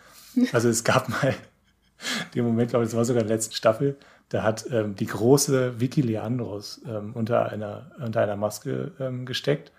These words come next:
Speaker 2: Und, ähm, sie wurde dann, äh, enthüllt, äh, in der Folge, weil wurde dann von, von den Zuschauern so ausgewählt. Und, äh, fünf Minuten vorher hat, äh, Ray Garvey gesagt, dass unter dieser Maske <laughs> keine professionelle Sängerin stecken kann. <laughs> Und das,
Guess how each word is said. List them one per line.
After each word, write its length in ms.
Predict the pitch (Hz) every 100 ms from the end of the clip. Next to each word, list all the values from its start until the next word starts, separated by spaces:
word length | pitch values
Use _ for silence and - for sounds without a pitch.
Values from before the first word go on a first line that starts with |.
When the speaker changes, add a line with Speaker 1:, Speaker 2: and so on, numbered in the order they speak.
| _ - - _ _
Speaker 2:
Und, 360 | 113 110 110 147
ähm, 420 | 107 104 101 101 _ _ _
sie 280 | _ 127 110
wurde 200 | 120 127
dann, 360 | 120 117 113 -
äh, 200 | 113 -
enthüllt, 520 | 107 107 143 175 -
äh, 240 | 151 147
in 100 | 156
der 100 | 143
Folge, 460 | 139 147 151 160 139
weil 220 | 110 113
wurde 140 | 107 101
dann 180 | 98
von, 180 | 98 -
von 160 | - 107
den 80 | -
Zuschauern 400 | 135 139 127 123
so 140 | 120
ausgewählt. 580 | 127 117 - 113 123 117 _ - - _ _ _ -
Und, 240 | 131 120
äh, 180 | 123 110
fünf 240 | - 190
Minuten 240 | 196 170 139
vorher 400 | - 135 104 -
hat, 240 | - 117 -
äh, 280 | 131 113 113
Ray 200 | 120 139
Garvey 340 | 135 127 143 110
gesagt, 440 | 92 104 107 - - - _ -
dass 160 | 110
unter 220 | 131 143 127
dieser 300 | 143 156 127
Maske 520 | 113 - - - 147 - _ _
<laughs> 340 | - - - -
keine 360 | - 120 147
professionelle 640 | 123 123 123 123 127 123 117
Sängerin 420 | 120 143 104 98
stecken 320 | - 107 117
kann. 200 | - -
<laughs> 280 | 113 - -
Und 300 | - - 113
das, 160 | -